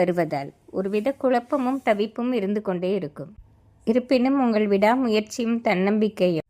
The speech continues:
இன்று காரியங்கள் கைகூடாவிட்டாலும், வரும் நாட்களில் மிகப்பெரிய ஏற்றத்தை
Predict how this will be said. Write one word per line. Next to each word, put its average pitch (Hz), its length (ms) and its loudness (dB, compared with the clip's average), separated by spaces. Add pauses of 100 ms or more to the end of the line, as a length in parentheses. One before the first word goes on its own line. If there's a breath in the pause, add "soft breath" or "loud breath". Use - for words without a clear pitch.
(320)
இன்று 220 240 4
காரியங்கள் 240 640 2
கைகூடாவிட்டாலும், 208 960 0 (200)
வரும் 214 320 2
நாட்களில் 247 520 0
மிகப்பெரிய 220 460 0
ஏற்றத்தை 196 440 -4